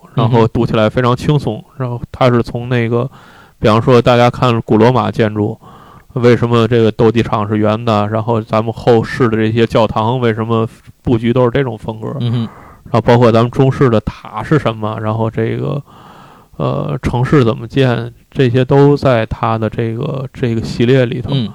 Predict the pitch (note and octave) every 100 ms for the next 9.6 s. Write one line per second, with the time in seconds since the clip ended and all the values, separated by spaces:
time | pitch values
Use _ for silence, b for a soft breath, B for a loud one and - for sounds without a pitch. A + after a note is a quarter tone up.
0 | B _ - A2+ A#2 A2+ - A3 - B2
1 | B2 A#2 B2 C3 - C3+ D3 F3 B B
2 | B B B B - C3+ A#2+ A#2 B2 D3
3 | - - _ _ _ _ - G3 F#3 B2+
4 | B2 C3 C3 A#2+ C#3 B2 - A#2+ A2+ A#2+
5 | A#2 A2 G#2 - F#2+ - - F3 C#3+ D3+
6 | D#3 D3 D3+ D#3 C#3 - - B2+ - b
7 | b b b b _ - D3 A#2 A2+ -
8 | B2 A#2+ A#2 B2+ B2+ A#2+ A2+ C3 B2 A#2+
9 | - A#2+ - - - A#2+